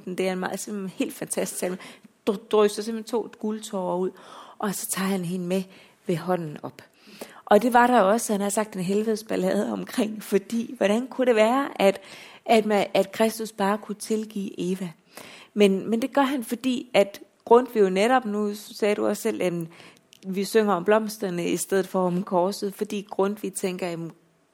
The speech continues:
Kristus kommer ikke med dommen, han kommer med frelsen. Og, øh, til sidst i den her salme, der skriver, øh, der skriver Grundtvig, at, øh, kun, altså nede i dødsriget, der sidder kun døden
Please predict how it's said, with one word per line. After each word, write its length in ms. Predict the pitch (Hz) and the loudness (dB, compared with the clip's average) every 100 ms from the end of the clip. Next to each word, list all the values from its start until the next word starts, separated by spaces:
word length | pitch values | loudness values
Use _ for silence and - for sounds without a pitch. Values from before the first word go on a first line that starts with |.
| _ _ - | _ _ -6
Kristus 440 | - 185 - 190 | 0 0 -2 -10
kommer 320 | - 208 180 - | 0 2 2 2
ikke 280 | 190 196 - - - _ | 2 0 -6 -20 -20 _
med 160 | - 180 | 2 2
dommen, 460 | 180 233 240 196 170 | 4 4 4 0 -6
han 180 | 185 | -8
kommer 300 | 185 202 196 | -8 -8 -6
med 140 | 202 233 | -8 -8
frelsen. 640 | - - 214 214 - 139 - - - - - - | -10 -6 -6 -6 -10 -12 -16 -20 -20 -20 -20 2
Og, 420 | 208 190 180 175 | 6 6 6 4
øh, 100 | 170 - - _ | 0 -4 -14 _
til 180 | - 226 | -2 -2
sidst 380 | - 302 - - | 0 -2 -2 -6
i 100 | 180 | 0
den 200 | 202 190 | 0 0
her 240 | 214 196 | 0 0
salme, 520 | - 214 233 302 277 - - - | 0 2 0 -2 -6 -10 -20 -6
der 80 | 247 | -2
skriver, 580 | 226 - 233 214 185 151 - - | -2 2 4 6 6 4 -4 -4
øh, 80 | 147 | -2
der 340 | 156 147 - | 0 -2 -6
skriver 360 | - - 220 180 | -10 -4 -2 -2
Grundtvig, 540 | - 185 190 190 180 - | -2 -4 -4 -4 -6 -4
at, 220 | 156 - - - _ - | -4 -6 -14 -20 _ -6
øh, 280 | 160 151 143 | -2 0 -2
kun, 500 | 143 - 214 226 220 - | -6 -4 -2 -2 -6 -8
altså 180 | 175 180 | -6 0
nede 200 | 190 214 | 2 2
i 20 | 214 | 2
dødsriget, 460 | 208 208 196 180 | 0 0 -2 -2
der 80 | 190 | -4
sidder 320 | - 214 185 | -4 -2 -2
kun 320 | 160 - 190 190 _ _ _ - | -2 -6 -8 -8 _ _ _ 2
døden 440 | 190 160 147 143 | 2 2 -4 -12